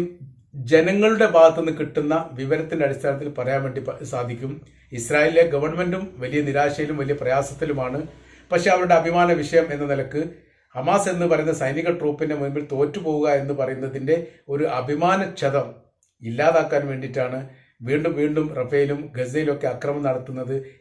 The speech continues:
എന്ന തരത്തിലാണ് അവരുടെ നിലപാട്. അപ്പോൾ സംയുക്തമായ രീതിയിൽ ഈ വിഷയം അവസാനിപ്പിക്കുമ്പോൾ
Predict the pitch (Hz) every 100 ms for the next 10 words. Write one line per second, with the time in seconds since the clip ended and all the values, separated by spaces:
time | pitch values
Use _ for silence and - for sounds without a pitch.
0 | - 127 151 170 135 123 139 120 120 -
1 | - 120 135 147 139 110 104 101 90 _
2 | - _ _ _ _ _ _ _ _ _
3 | _ _ - _ 135 170 147 170 208 214
4 | 208 196 185 185 185 175 170 180 170 151
5 | 156 160 156 156 147 139 160